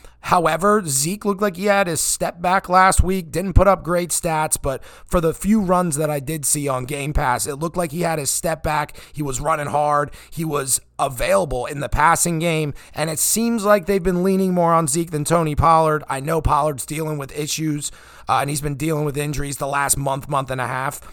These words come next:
Uh, but, but the Arizona Cardinals have been awful against the run,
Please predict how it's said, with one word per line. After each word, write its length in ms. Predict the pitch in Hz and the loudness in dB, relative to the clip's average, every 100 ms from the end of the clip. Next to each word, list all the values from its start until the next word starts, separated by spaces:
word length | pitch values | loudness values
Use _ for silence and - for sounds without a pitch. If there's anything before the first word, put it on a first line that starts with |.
| - - | -20 -12
Uh, 180 | - 143 | -4 -4
but, 420 | 135 147 - - | -2 -6 -6 -14
but 200 | 131 156 | -8 -8
the 80 | 165 | -2
Arizona 360 | 190 240 208 170 | 2 4 2 2
Cardinals 340 | 170 170 156 | 0 0 0
have 80 | 139 | -4
been 100 | 131 | -2
awful 320 | 135 123 120 | -2 -2 -4
against 260 | 117 127 - | -6 -8 -8
the 100 | - | -8
run, 360 | 120 120 98 | -6 -6 -8